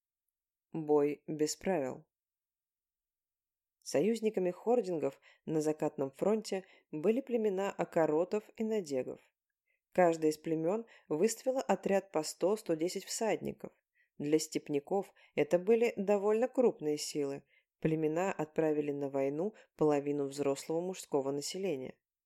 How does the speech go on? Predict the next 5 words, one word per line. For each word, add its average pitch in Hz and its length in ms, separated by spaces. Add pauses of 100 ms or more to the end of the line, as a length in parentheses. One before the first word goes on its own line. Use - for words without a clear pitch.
(280)
Причём 151 500
самую 175 440
сильную 151 420
половину. 139 580 (920)
Конечно, 233 560